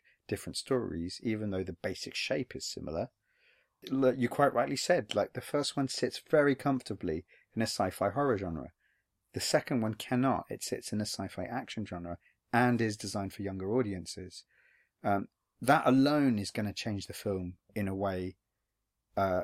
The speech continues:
that is gonna upset people who are fans of, of the lore and want to see certain storylines play out and, and see them play out in a certain way.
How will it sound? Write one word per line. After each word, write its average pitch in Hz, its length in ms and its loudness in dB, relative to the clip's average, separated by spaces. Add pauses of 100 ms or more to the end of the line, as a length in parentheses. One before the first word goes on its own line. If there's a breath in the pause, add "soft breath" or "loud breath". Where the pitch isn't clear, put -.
that 101 120 2
is 98 120 0
gonna 104 180 0
upset - 400 -6
people 95 440 -6
who 90 120 -2
are 87 140 -2 (220 soft breath)
fans 101 580 -2
of, 92 240 -6
of 95 260 -8
the 95 80 -6
lore 95 520 0
and 92 120 -6
want 95 160 -8
to 92 60 -10
see 104 240 -4
certain - 280 -2
storylines 92 580 -4
play 98 140 -6
out 87 100 -4
and, 101 100 -6 (280 loud breath)
and 123 100 -6
see 160 100 2
them 131 180 4
play - 200 4
out 123 180 2
in 117 60 2
a 117 40 2
certain 107 340 0
way. 101 440 -2